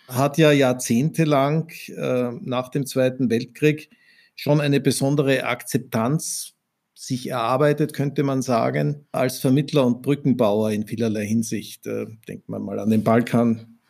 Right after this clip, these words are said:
aber auch in anderen Bereichen. Äh, hast du den Eindruck, dass diese Rolle in irgendeiner Form noch da ist oder ist die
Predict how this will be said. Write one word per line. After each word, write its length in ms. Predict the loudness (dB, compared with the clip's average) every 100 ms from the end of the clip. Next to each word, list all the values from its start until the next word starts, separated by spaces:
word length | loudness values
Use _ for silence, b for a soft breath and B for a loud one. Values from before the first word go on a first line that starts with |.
| b b _
aber 260 | -4 0 0
auch 180 | 0 -2
in 100 | 0
anderen 420 | 2 4 4 4
Bereichen. 680 | 2 0 -2 -2 -4 -6 b b b b -20 0
Äh, 80 | 2
hast 380 | 4 4 2
du 40 | 4
den 160 | 4
Eindruck, 400 | 4 2 4 2
dass 200 | 4 2
diese 260 | 2 2 4
Rolle 260 | 4 6 4
in 80 |
irgendeiner 520 | 6 4 6 4 4 4
Form 280 | 4 4
noch 200 | 4 2
da 280 | 0 0 2
ist 200 | 0 0
oder 260 | -2 0 0
ist 320 | -2 -4 2
die 440 | 4 6 4 -4